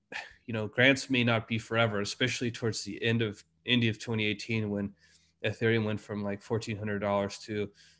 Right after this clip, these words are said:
to under a hundred dollars. That was a really hard time. But, um, and we had distractions like, "Oh, should we do, like, you know, we're a block, could, should we s-, expand to be a blockchain shop and, and really work on other L twos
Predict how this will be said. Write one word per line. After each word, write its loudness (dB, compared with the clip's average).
to -4
under 0
a -4
hundred 2
dollars. 0
That -4
was -6
a -8
really -2
hard -2
time. 2
But, 6
um, 6
and 6
we 6
had 6
distractions 0
like, -4
"Oh, -4
should 0
we 6
do, 4
like, 2
you -8
know, 0
we're 4
a 2
block, 2
could, -2
should -2
we 4
s-, -2
expand 0
to -10
be -4
a -4
blockchain -4
shop -8
and, -10
and -10
really -4
work 0
on 0
other 0
L -2
twos -8